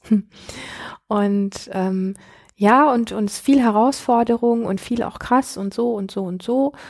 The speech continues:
Und ja, letztlich, äh, geht es ja so um dieses Thema immer wieder und immer wieder im Leben, dass man einfach annimmt, was ist. Genau, ich hab das gar nicht bis in alle Tiefe kommentiert, obwohl mir gleich ganz viele Dinge dazu eingefallen sind,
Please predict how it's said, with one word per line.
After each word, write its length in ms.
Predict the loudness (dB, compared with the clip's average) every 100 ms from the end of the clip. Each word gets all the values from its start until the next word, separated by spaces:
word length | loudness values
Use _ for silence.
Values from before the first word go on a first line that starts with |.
| -20 -20
Und 440 | -6 -2 -2 -2 -4
ja, 160 | 4 6
letztlich, 600 | 6 2 -4 -8 -8 -8
äh, 120 | -6
geht 240 | -2 0
es 140 | 0 2
ja 140 | 2
so 100 | 0
um 160 | 0 -2
dieses 320 | -4 -10 -8
Thema 340 | 0 2 2
immer 300 | 2 0 2
wieder 260 | 2 0 0
und 140 | -2
immer 220 | -2 -2 0
wieder 200 | 0 0
im 120 | 0
Leben, 400 | 2 2 0 -2 -8 -14 -16 -8
dass 220 | -8 -2
man 120 | 0
einfach 360 | 2 2 0 0
annimmt, 580 | 2 4 4 4 2 -4
was 400 | -10 -6 -6 -8
ist. 520 | -6 -6 -6 -10 -14 -18 _ _ _ _ _ _ _ _ -18 -18 -18 -20 -20 -20 _ -2
Genau, 460 | 0 0 0 -4 -6
ich 260 | -10 -10 -2
hab 220 | 0 0
das 280 | -4 -8 -10 _ -20 _ 0
gar 200 | 4 4
nicht 180 | 2 0
bis 140 | -2
in 120 | 0
alle 220 | 2 0
Tiefe 340 | 0 -2 -2 -2
kommentiert, 560 | 0 2 2 2 0
obwohl 260 | 0 -2 2
mir 120 | 2
gleich 260 | 2 -2 0
ganz 220 | -2 -2
viele 200 | 0 0
Dinge 240 | 2 2 2
dazu 320 | 0 -2 -6
eingefallen 800 | -2 0 0 -2 -4 -2 0 0
sind, 440 | 0 0 -2 -6